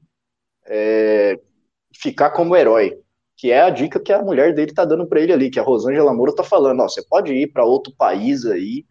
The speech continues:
dar aula, você tem popularidade, você tá garantido pro resto da sua vida. Você não precisa de ficar entrando na política aí, partidária, tendo esses problemas, porque ali é uma selva.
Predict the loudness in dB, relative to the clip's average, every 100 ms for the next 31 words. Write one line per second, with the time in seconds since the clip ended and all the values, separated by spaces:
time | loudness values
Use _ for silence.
0 | _ _ _ -2 2 4 4 4 4 2
1 | -2 -6 -8 -8 -8 -4 0 2 2 0
2 | -2 -4 -4 -4 -2 -6 -8 -14 -12 -6
3 | -6 -4 -8 -6 -8 -8 -12 -18 -20 -20
4 | _ -4 2 2 0 -10 -6 0 2 4
5 | 2 0 -12 -4 -2 -2 -4 0 0 0
6 | -4 -8 -10 -10 -6 -8 -10 -12 -6 -2
7 | -2 -2 -4 -6 _ -6 -4 0 -2 -4
8 | -20 _ -12 -10 -10 -14 -14 -6 4 4
9 | 4 -2 2 4 2 0 -4 0 2 2
10 | 0 -10